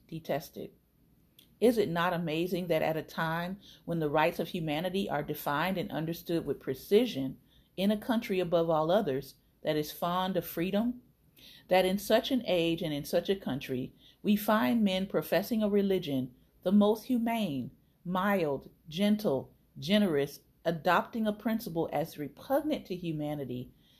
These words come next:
as it is inconsistent with the Bible and destructive to liberty? Every thinking honest man rejects it in speculation.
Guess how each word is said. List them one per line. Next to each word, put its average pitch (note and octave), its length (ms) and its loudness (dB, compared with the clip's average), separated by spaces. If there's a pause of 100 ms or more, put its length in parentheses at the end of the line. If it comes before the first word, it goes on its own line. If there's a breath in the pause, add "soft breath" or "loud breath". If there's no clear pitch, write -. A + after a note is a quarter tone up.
(140)
as E3 180 4
it E3+ 80 0
is E3 240 0
inconsistent G#3 920 -2
with E3 160 -4
the C3+ 80 -4
Bible C#3+ 600 -4 (380)
and D3 160 -4
destructive C#3+ 720 -4 (100)
to - 140 -8
liberty? C#3 500 -4 (960 soft breath)
Every A#3 420 6
thinking A#3 600 -2
honest G3+ 420 -2
man C#3+ 480 -4 (340 soft breath)
rejects F3 580 2
it D3+ 120 -2
in C#3 140 -4
speculation. B2+ 920 -4